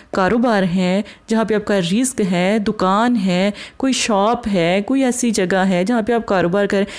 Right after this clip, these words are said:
जिनका कारोबार नहीं भी है, घरों में, घरों में रख लें, किसी कोने में रख लें। जब तक ये नक्श आपके घर में, आपकी दुकान में, आपकी पॉकेट में मौजूद रहेगा ना, कोई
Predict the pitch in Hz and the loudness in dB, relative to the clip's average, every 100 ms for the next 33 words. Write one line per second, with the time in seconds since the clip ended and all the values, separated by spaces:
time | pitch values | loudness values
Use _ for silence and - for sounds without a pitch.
0 | 185 - 320 330 294 269 254 294 262 247 | -12 -4 -2 0 0 0 2 2 2 2
1 | 285 254 214 170 - - _ _ _ _ | 2 2 0 -2 -6 -16 _ _ _ _
2 | _ _ _ _ _ 190 190 214 269 302 | _ _ _ _ _ -4 -2 0 0 0
3 | 294 285 202 202 208 254 269 247 247 247 | 0 0 0 0 0 0 0 0 0 -2
4 | 254 254 214 196 202 226 220 220 214 226 | -2 -4 -2 0 0 0 -2 -2 -2 -4
5 | - - - - - - - 285 - - | -10 -20 -18 -16 -14 -6 -2 0 -2 -2
6 | 240 240 214 196 214 214 190 226 - - | -2 -2 -4 0 0 2 0 0 -4 -4
7 | 190 180 - 180 196 196 190 196 190 - | -2 -2 -2 0 0 2 2 0 -2 -8
8 | - 185 185 185 185 185 190 190 185 185 | -6 -4 -2 -2 -2 0 0 2 2 0
9 | 190 190 208 196 151 156 214 214 226 214 | 0 -2 -2 -2 -2 -2 -4 -2 -2 0
10 | 180 180 190 185 190 220 254 - - - | -2 -2 -2 0 0 -2 -4 -12 -20 -6
11 | 277 | -4